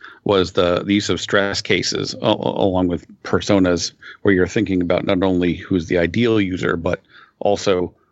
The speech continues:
what are the qualities of other users and that might be affected by the way this is presented, so that you can highlight, oh,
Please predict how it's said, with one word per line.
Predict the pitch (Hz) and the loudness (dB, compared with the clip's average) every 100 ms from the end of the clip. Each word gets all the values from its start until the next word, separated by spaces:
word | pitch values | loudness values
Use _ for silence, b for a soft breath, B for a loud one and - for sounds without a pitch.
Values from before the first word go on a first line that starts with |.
| _ | _
what | 117 107 | 0 2
are | 104 | 2
the | 98 | 0
qualities | - 98 92 90 90 85 | 0 0 0 0 -2 -2
of | - 92 87 85 - _ _ _ _ _ - | 0 0 0 -4 -14 _ _ _ _ _ 0
other | 120 120 113 | 2 2 2
users | 98 95 90 90 92 - - | 0 0 0 -2 -4 -6 0
and | 92 90 - _ - | 0 0 -2 _ -4
that | 101 87 - - | 0 0 0 -2
might | 107 98 95 | 2 2 0
be | - 92 | 0 -2
affected | - 92 - 87 | 0 0 0 -2
by | 90 85 | 0 2
the | 95 | 2
way | 90 95 95 90 | 2 4 4 2
this | - 95 - | 0 0 0
is | 90 | -2
presented, | - 85 85 - - - | -2 -4 0 -2 -2 0
so | 101 | 0
that | 85 85 | 0 0
you | |
can | 92 90 90 B B | 2 2 0 B B
highlight, | - 113 95 90 71 - - B B | 0 2 4 4 0 -4 -18 B B
oh, | 113 101 80 | 2 2 0